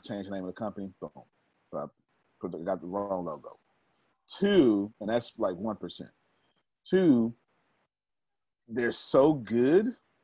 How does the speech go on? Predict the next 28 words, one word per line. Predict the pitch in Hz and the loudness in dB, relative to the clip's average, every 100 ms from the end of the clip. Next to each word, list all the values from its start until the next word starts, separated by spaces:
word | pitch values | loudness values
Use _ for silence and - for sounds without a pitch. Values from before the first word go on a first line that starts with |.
| _ _ _ _ _ _ - 92 | _ _ _ _ _ _ -12 -2
that | 113 110 110 | 0 0 -4
they're | 101 113 | -4 -2
gonna | 151 135 | 0 0
convert. | 113 92 185 123 - _ _ _ | -4 0 2 2 0 _ _ _
Like, | 104 101 | -6 2
you | 139 | 2
don't | 131 | 2
have | 123 95 | 0 -2
your | 98 | -4
link | 95 151 135 - | -2 0 0 -4
yet. | 85 - _ _ _ _ _ _ - _ - | -10 -12 _ _ _ _ _ _ -20 _ -10
And | 95 - | -6 0
I | 110 | 2
don't | 127 120 | 2 2
want | 120 120 110 | 2 0 0
you | 107 98 98 _ _ - _ _ _ | -2 -4 -8 _ _ -20 _ _ _
catching | 147 120 131 117 | 2 4 2 2
all | 110 104 | 4 4
that | 104 104 | 2 2
energy | 127 151 156 208 226 _ _ _ _ _ - | 0 0 0 -2 -2 _ _ _ _ _ -6
and | 107 110 | -2 2
not | 113 101 | 2 2
being | 110 107 101 | 0 0 -2
able | 101 90 | -2 -4
to | 90 | -8
cast | - 107 90 - | -2 0 0 -6
your | 87 | -8
net. | 92 | -8